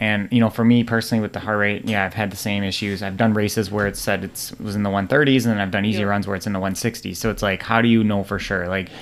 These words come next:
Speaker 1: um, there are times where it is faulty due to whatever reasons. It could be the sweat, could be it was, wasn't tight enough, or whatever reason, right?
Speaker 2: Mm-hmm.
Speaker 1: Too cold. Um, so you will get that on occasion with, um, some of the faultier garments. Now,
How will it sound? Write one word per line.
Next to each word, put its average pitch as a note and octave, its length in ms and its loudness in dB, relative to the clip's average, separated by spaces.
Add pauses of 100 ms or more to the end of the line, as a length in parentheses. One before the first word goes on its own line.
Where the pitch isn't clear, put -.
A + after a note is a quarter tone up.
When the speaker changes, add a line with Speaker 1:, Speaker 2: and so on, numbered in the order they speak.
(400)
Speaker 1:
um, F#2+ 260 0
there - 140 0
are A2+ 140 8
times G#2+ 300 2
where G#2 100 0
it G2+ 60 2
is G#2+ 140 0
faulty G#2 460 2
due G2+ 200 -2
to G2+ 120 -6
whatever G2+ 280 2
reasons. G2+ 360 -2
It G#2 60 -10
could - 160 -10
be G#2+ 80 -2
the G2 120 -4
sweat, G2+ 420 -2
could G#2 100 -4
be G2+ 140 -2
it G2+ 80 -2
was, F#2+ 200 -6
wasn't G2+ 300 -4
tight G2+ 200 0
enough, G2 360 0
or F#2+ 240 0
whatever C3 380 8
reason, B2 280 4
right? G#2+ 240 2
Speaker 2:
Mm-hmm. G#3 280 -12
Speaker 1:
Too B2+ 140 2
cold. A2+ 440 4 (420)
Um, G2+ 360 2
so A2 280 4
you A#2 200 2
will A2+ 200 4
get A2+ 160 2
that G#2+ 140 4
on G#2 100 0
occasion G#2+ 520 -2
with, G2+ 340 -6
um, F#2+ 380 -4
some - 180 -4
of G2+ 80 -2
the F#2+ 60 -6
faultier G2+ 600 -2 (200)
garments. A2 400 2
Now, G2+ 300 2